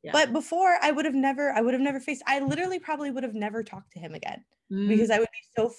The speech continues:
Speaker 2: f-, afraid of his judgment, and I would have ju-, it, and it could have ruined something great. I would just would have been
Speaker 1: Wow.
Speaker 2: too afraid to deal with it.
Speaker 1: Wow.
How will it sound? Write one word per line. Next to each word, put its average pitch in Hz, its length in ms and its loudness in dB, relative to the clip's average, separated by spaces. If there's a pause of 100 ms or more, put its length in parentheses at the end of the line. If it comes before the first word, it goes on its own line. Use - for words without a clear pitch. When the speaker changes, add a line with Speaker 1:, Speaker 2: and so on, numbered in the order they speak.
(140)
Speaker 2:
f-, 220 160 -12
afraid 208 440 2
of 220 80 -4
his 208 220 -2
judgment, 233 580 -2 (480)
and 233 160 0
I 226 120 0
would 233 140 2
have 220 140 -2
ju-, 226 180 -2
it, 226 240 0
and 220 140 -2
it 214 120 -4
could 240 100 -6
have 202 140 -6
ruined 208 460 -6
something 226 360 -2
great. 277 300 -4 (140)
I 220 120 2
would 226 120 0
just 233 140 -6
would 240 100 -2
have 233 40 -4
been 240 120 -2
Speaker 1:
Wow. - 20 -10
Speaker 2:
too 247 140 -8
afraid 247 260 -14
to 254 60 -12
deal 269 180 -12
with - 160 -8
it. - 180 -10 (240)
Speaker 1:
Wow. 156 460 -18